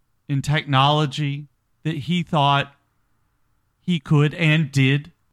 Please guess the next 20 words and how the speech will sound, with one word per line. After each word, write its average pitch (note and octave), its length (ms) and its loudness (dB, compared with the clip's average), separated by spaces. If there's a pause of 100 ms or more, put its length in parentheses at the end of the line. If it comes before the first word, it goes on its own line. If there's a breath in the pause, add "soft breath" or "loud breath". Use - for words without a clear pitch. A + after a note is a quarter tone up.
you C3 100 -2
know, A#2 100 -2
bring C#3 260 0
about C3+ 360 0
into C#3 300 0
existence, A#2 540 -6
that D#3+ 220 0
mission C#3+ 580 0
of B2+ 180 -6
Star G#2+ 300 -4
Wars. - 440 -16 (1040)
And C4 140 -2
that's G4+ 200 -12
the B3 80 -4
thing A3 220 0
that D#3 120 -2
draws D#3 340 0
me C#3+ 120 -2
to G3 240 -6
this. - 400 -12